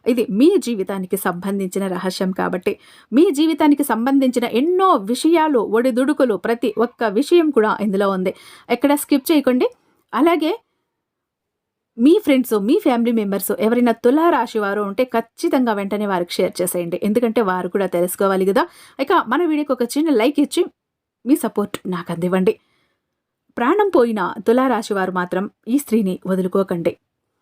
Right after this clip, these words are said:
ఏప్రిల్ మూడు, నాలుగు, ఐదు తేదీల్లో ఆమె మీ ఇంటి ముందుకు వచ్చి నిలబడుతుంది. ఆమెతో ఒక్క మాట అనండి చాలు. తులారాశి రాశి చక్రంలో ఏడవ రాశి. ఈ రాశి యొక్క అధిపతి శుక్రుడు. తులారాశిలోకి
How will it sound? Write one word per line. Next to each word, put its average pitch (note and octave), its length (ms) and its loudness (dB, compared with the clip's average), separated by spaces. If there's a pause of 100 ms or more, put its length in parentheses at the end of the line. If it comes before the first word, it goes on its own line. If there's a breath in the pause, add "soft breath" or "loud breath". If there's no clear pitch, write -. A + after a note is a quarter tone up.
(240)
ఏప్రిల్ B3 420 4 (100)
మూడు, B3 260 4 (120)
నాలుగు, G3 540 0
ఐదు F#3+ 320 -2 (100)
తేదీల్లో A#3+ 440 4 (180)
ఆమె F#3+ 240 -4 (200)
మీ G#3 100 0
ఇంటి C#4 280 4
ముందుకు B3+ 340 2
వచ్చి - 260 -2
నిలబడుతుంది. F#3 600 2 (520 soft breath)
ఆమెతో D4 360 0 (180)
ఒక్క - 280 -10
మాట A3+ 240 -4 (140)
అనండి F3+ 320 -4 (100)
చాలు. F3 220 -4 (140)
తులారాశి C4+ 520 2 (120)
రాశి B3+ 260 0
చక్రంలో G3 500 -2 (140)
ఏడవ F#3 240 -4
రాశి. E3 300 -6 (460)
ఈ D4 120 6
రాశి E4+ 280 2
యొక్క B3 180 0
అధిపతి G#3 680 -2
శుక్రుడు. F3+ 480 -2 (240)
తులారాశిలోకి A#3+ 840 0